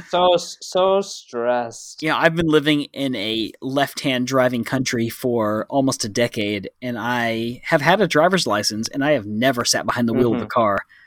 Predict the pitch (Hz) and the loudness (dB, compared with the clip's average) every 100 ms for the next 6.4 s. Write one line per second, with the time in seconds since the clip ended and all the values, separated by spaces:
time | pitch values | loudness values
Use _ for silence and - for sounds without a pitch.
0 | _ _ _ _ _ _ _ _ - 147 | _ _ _ _ _ _ _ _ 2 4
1 | 160 262 320 180 330 - - - 131 165 | 6 2 0 -2 -4 -4 -10 -8 2 4
2 | 269 240 117 147 170 156 180 190 175 294 | 6 6 4 -2 0 0 0 0 -4 -8
3 | - - - - - 156 - 254 226 185 | -12 -16 -20 -16 -4 0 4 4 6 6
4 | 226 214 226 254 247 233 220 220 220 - | 8 8 8 6 4 4 4 4 4 2
5 | - _ _ _ - - 202 180 269 220 | -2 _ _ _ -18 0 2 4 6 6
6 | 165 247 269 156 | 6 8 8 6